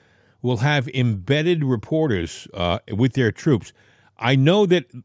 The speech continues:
we, like the s-, saps that we are,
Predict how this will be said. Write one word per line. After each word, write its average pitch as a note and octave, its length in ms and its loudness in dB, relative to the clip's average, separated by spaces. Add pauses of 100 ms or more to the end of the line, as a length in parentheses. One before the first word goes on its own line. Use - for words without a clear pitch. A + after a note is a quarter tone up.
we, D3 760 0
like B2 320 -2
the B2 80 0
s-, - 580 -8 (120)
saps - 500 -2
that D#3 140 0
we E3+ 260 2
are, F#2+ 400 0